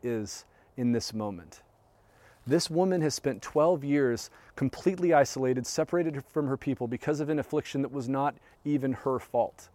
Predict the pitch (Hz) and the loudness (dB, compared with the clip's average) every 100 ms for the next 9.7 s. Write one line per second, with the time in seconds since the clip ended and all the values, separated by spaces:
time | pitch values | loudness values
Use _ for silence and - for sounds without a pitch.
0 | - - - 139 - 175 190 170 131 113 | -20 -16 -6 -4 -2 2 4 2 -2 2
1 | 135 139 135 110 - 120 107 120 - _ | 4 4 2 -2 -2 0 0 -2 -18 _
2 | _ - 135 - - 143 143 156 160 117 | _ -6 -6 -4 4 4 4 2 0 0
3 | 131 127 131 104 - 135 127 107 104 - | -2 -2 -2 -6 -6 -2 -2 -2 -8 -6
4 | 101 92 95 _ _ _ - 123 110 107 | -8 -8 -12 _ _ _ -2 0 0 -2
5 | 113 110 110 - 101 95 107 _ _ _ | -2 -4 -6 -10 -14 -14 -20 _ _ _
6 | - - 127 123 - 165 170 156 135 110 | -20 -10 -4 -4 -2 0 2 2 0 -2
7 | - 151 - 143 120 123 120 117 - 120 | 2 2 2 -2 -4 -4 -6 -8 -2 -2
8 | 110 - 139 160 190 175 202 165 131 127 | -2 -4 4 6 6 4 4 2 0 0
9 | - 190 185 190 143 113 | 6 10 10 6 0 0